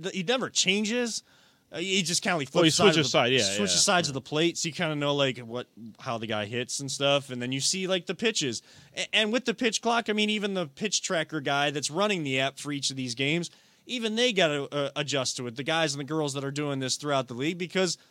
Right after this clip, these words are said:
Speaker 1: there's times that I see one pitch done, and then there's a long gap, and I'm thinking, "Oh, isn't there a pitch clock?" And the next thing I know, there's four pitches being caught up on
Speaker 2: <laughs>
Speaker 1: because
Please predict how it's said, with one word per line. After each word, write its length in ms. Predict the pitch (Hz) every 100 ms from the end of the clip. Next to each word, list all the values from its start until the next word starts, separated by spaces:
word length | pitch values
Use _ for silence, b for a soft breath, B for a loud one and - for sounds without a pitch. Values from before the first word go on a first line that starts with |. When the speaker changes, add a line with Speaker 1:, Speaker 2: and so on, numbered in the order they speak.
| b b
Speaker 1:
there's 180 | 190 185
times 360 | 196 208 196
that 80 | 165
I 80 | 170
see 220 | - 208
one 280 | 156 202 226
pitch 360 | 185 165 - -
done, 340 | 131 143 175 196 -
and 160 | 170
then 240 | 170 170 165
there's 160 | 160
a 80 | 151
long 300 | 147 185 190
gap, 240 | 165 220 196
and 80 |
I'm 80 | 165
thinking, 400 | 143 165 160 151
"Oh, 220 | 269 240 190
isn't 140 | 214
there 100 | 220
a 60 | 143
pitch 260 | 208 -
clock?" 260 | 226 226 226 b b
And 120 | 190 208
the 40 |
next 240 | 233 240
thing 160 | 220 196
I 60 | 185
know, 200 | 196 185
there's 220 | 170 156
four 360 | - 190 196
pitches 340 | 165 190 175 151
being 240 | 143 139
caught 220 | 147 147
up 120 | 143 151
on 120 | 156
Speaker 2:
<laughs> 20 |
Speaker 1:
because 380 | 147 139 165